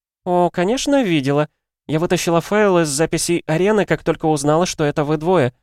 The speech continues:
Мэдди подняла руку и погладила Арию по носу, словно заботливая старшая сестра. «Я видела все». «Ты хуже всех», пробормотала Ария, отворачиваясь, чтобы немного остудить щеки.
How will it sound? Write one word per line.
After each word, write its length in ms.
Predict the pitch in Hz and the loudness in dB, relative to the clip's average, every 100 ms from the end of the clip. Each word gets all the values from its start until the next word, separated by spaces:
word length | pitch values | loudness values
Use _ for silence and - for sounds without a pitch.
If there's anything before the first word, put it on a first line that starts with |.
| _ _ _ _ _ - | _ _ _ _ _ -6
Мэдди 340 | 92 90 87 | -4 -2 -4
подняла 500 | - 85 90 90 87 | -8 -6 -2 0 0
руку 260 | 107 - 87 | 0 -2 -4
и 80 | |
погладила 580 | 80 80 87 87 85 82 - | -4 -4 -2 -2 0 -2 -2
Арию 320 | 90 90 82 | -4 -4 -4
по 200 | - 107 | -4 -2
носу, 260 | 101 - 87 | -2 -4 -8
словно 400 | - 80 85 78 | -6 -6 -4 -6
заботливая 640 | 78 78 92 90 82 78 | -6 -6 -4 -4 -4 -4
старшая 460 | - 82 - 85 | -4 -6 -4 -6
сестра. 480 | 80 87 - 82 80 - _ _ _ - | -6 -8 -6 -4 -4 -6 _ _ _ -16
«Я 500 | 120 120 135 151 175 _ | -6 -4 -2 -4 -10 _
видела 540 | 151 147 156 151 170 190 | -10 -6 -4 -2 -2 -4
все». 520 | - - 151 117 143 _ _ _ _ _ _ _ _ _ | -6 -4 0 0 -2 _ _ _ _ _ _ _ _ _
«Ты 100 | - | -6
хуже 260 | 151 165 165 | -4 -2 -4
всех», 400 | - 123 101 - _ _ _ - | -2 -2 -2 -6 _ _ _ -6
пробормотала 680 | 92 87 90 90 92 90 - | -2 0 0 0 0 -2 -2
Ария, 340 | 107 104 98 | -2 0 -2
отворачиваясь, 720 | - 95 90 98 104 104 101 | -4 -4 0 0 -2 -2 -2
чтобы 300 | - - 95 | -2 -6 -4
немного 380 | 95 92 110 110 | -2 -2 -2 -4
остудить 520 | - 104 - 90 87 | -4 -6 -6 -8 -8
щеки. 500 | - - 85 73 76 | -6 -4 -4 -4 -12